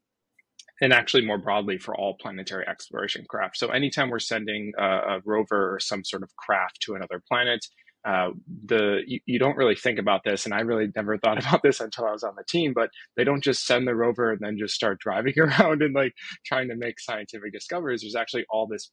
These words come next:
planning that ha-, that happens beforehand in order to decide, like, what's the optimal traverse so that we can minimize the risk for the rover, but also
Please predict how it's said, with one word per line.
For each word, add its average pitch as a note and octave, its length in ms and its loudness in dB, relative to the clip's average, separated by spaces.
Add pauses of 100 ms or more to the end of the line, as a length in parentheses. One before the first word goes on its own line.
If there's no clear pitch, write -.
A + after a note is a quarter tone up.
planning G2+ 280 -12
that G2 120 -12 (100)
ha-, G#2+ 140 -8 (120)
that G#2 180 -12
happens G2+ 400 -8
beforehand C#3+ 640 -6
in A2+ 80 -8
order G#2+ 200 -8
to A2 100 -8
decide, G2 420 -12
like, F#2+ 160 -6 (320)
what's A#2 320 -4
the - 200 -2
optimal F#2+ 540 -6
traverse A#2+ 600 -4
so - 180 -4
that G2+ 180 -2
we G#2 160 0
can F#2+ 400 -4 (360)
minimize A#2 500 2
the G#2+ 120 0
risk G2 400 -2
for G#2 120 -4
the F#2+ 120 -10
rover, F#2+ 400 0
but F#2 220 -2
also F#2 600 -2